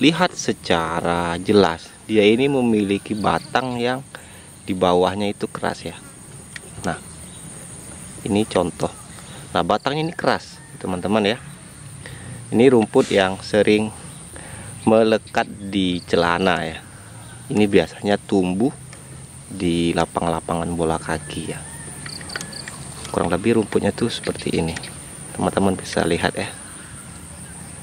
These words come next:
Nih. Nih, ini, ini yang suka lekat di celana itu ya.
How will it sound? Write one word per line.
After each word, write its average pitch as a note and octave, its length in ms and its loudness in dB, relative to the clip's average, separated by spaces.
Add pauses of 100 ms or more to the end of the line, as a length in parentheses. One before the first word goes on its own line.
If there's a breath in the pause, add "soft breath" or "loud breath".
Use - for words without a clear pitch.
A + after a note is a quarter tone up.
(2250)
Nih. F#2 200 4 (2500)
Nih, F2+ 200 6 (120)
ini, F#2+ 140 4 (260)
ini A2+ 160 6
yang A2+ 160 6
suka G#2+ 320 -2
lekat - 320 -4
di B2+ 80 -10
celana E2+ 480 0
itu E2 240 -4
ya. - 40 -14